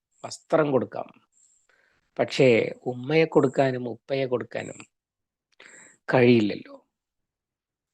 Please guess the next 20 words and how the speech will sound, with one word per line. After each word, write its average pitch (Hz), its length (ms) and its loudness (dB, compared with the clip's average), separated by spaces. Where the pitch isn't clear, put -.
അവിടെയാണ് 139 680 4
മനുഷ്യർ 117 460 -4
നിസ്സഹായരായി 123 800 2
പോവുക. - 380 -16
പിന്നെ 120 220 -12
ആകെ 117 180 -4
കൂടി 143 260 -2
ചെയ്യാൻ 139 460 2
പറ്റുന്ന 135 340 0
പണി 127 380 -4
സ്വന്തം 131 400 4
മക്കളുടെ 151 320 2
കൂട്ടത്തിൽ 139 480 2
അങ്ങ് 143 180 0
ചേർത്ത് 131 360 -2
സ്വന്തം 139 420 -2
കുഞ്ഞിനെ 131 300 -2
പോലെ 127 360 2
അങ്ങ് 123 200 -4
വളർത്തുക 113 640 -10